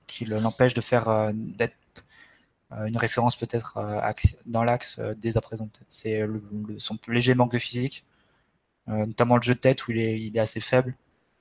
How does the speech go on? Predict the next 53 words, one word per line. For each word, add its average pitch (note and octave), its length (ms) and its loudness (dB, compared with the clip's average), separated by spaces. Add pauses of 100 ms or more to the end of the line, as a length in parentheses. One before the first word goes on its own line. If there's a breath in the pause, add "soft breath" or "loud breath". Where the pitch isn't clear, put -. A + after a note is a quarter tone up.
(340)
Et G#2 60 -14
peut-être, - 320 -4
euh, A2 80 0
dans A2+ 100 2
la G#2+ 80 2
capacité - 420 0
à A#2+ 40 4
résister A2+ 420 0
aux A2+ 100 -2
charges A#2 340 2
ou A2+ 80 -2
aux - 20 -8
duels. A#2+ 300 0 (600)
Donc, G#2 180 -16
bon, A2 80 -8
quand A#2 120 0
t'es - 120 4
avant-centre, A#2 640 6
forcément, B2 400 4
les A#2 120 4
duels, A#2 180 2
tu - 100 -10
peux - 80 -10
pas A2 420 4
tous - 280 2
les A2 160 0
éviter. A2 300 -2
Enfin, - 260 -10 (800)
il A2+ 60 -14
y A2 40 -10
a, G#2 140 -12
il G#2+ 60 -14
y - 20 -10
a G2+ 40 -8
forcément - 340 -2
des A2 80 -2
moments A#2+ 200 2
où B2 60 2
tu - 100 -4
dois, G#2+ 280 0
euh, G#2 340 -6 (140)
répondre A#2 340 -4
sur - 140 -4
les G#2+ 40 -2
dégagements G#2+ 360 -4
de A2 40 -6
l'attaquant, A2+ 540 -4
enfin, A2+ 160 -2
le A2+ 60 -2
dégagement A2+ 420 -2
du A2+ 80 -8
gardien, A2+ 220 0
pardon. A#2 260 -4